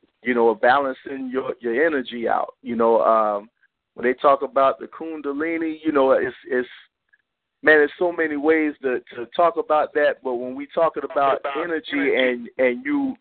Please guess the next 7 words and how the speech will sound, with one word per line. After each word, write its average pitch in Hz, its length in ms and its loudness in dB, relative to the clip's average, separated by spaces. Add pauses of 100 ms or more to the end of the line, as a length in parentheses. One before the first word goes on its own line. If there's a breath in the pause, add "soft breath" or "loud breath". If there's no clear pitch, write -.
(1000)
just 165 240 4
like 160 200 6
when 151 120 -10
you 165 120 -12
about 160 260 2
to 139 100 -2
have 165 280 0